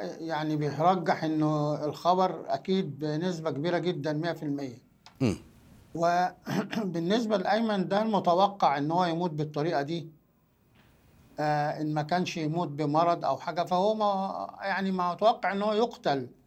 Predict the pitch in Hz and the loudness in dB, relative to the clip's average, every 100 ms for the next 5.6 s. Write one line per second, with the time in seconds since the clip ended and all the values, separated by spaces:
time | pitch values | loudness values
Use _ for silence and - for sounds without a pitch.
0 | _ _ - 165 165 156 147 151 175 180 | _ _ -6 -2 0 0 -2 2 2 2
1 | 175 160 147 175 175 180 165 151 190 196 | 0 0 -2 -2 -2 -2 -2 0 2 2
2 | 160 156 151 117 - _ _ _ _ _ | 0 0 -2 -4 -14 _ _ _ _ _
3 | - - _ _ - 165 170 165 170 175 | -20 -20 _ _ -2 4 4 4 4 4
4 | 240 254 233 196 247 - 220 247 247 240 | 4 2 0 2 2 0 0 0 0 0
5 | 190 175 196 190 185 | 2 2 4 2 -2